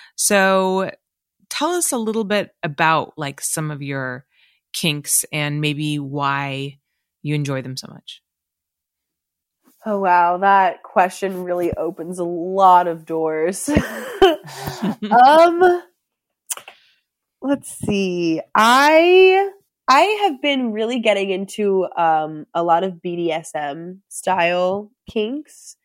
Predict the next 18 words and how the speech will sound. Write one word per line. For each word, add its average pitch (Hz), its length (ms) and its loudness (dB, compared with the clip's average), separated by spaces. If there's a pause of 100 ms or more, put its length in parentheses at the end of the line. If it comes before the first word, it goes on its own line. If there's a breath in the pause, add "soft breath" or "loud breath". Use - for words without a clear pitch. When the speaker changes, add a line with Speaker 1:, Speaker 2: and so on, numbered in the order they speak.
(480 soft breath)
Speaker 2:
And 196 540 0
I've 254 220 4
always, 320 920 -2
I've 277 140 2
always 415 240 -2
been 320 240 -2
really 240 460 -4
open 190 420 0
in 180 160 -6
terms 180 380 -10
of 175 120 -10
what 175 200 -6
I'm 165 220 -6
willing 165 320 -6
to - 100 -18
do 170 260 -12
sexually. 226 800 -8
Like, 196 220 -6